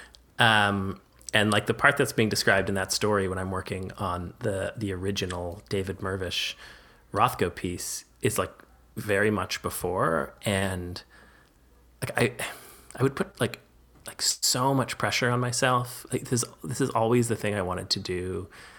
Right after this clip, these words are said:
Speaker 2: And I always felt like I was on the brink of screwing myself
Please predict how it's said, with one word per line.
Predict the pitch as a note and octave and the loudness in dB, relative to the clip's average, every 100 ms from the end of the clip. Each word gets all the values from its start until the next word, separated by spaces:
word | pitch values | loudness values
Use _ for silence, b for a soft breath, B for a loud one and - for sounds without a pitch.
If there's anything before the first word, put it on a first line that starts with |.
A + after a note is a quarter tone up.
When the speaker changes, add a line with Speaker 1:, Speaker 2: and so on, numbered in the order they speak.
| B B B - | B B B -4
Speaker 2:
And | G#2+ G2+ G2 F#2+ F#2 F2+ G2+ - _ b b b b _ _ _ _ _ _ - | 0 2 2 0 -4 -6 -8 -12 _ b b b b _ _ _ _ _ _ -6
I | A#2 - - | -4 -4 0
always | G#2+ G#2 G#2+ G2+ G2+ - | 2 4 4 4 2 2
felt | F#2 F2+ - - - - _ _ _ - | 2 0 -2 -8 -18 -20 _ _ _ -4
like | G2 | 0
I | F#2 | 0
was | F2+ F#2+ | 0 -2
on | G2 F#2 | -2 -4
the | |
brink | F#2 F#2 F2+ - | -4 -4 -4 -4
of | F#2 - | -6 -2
screwing | - - F2+ F2+ | -2 0 -4 -4
myself | F#2 F2+ F#2 F2 - - - | -4 -2 0 -2 -4 -8 -12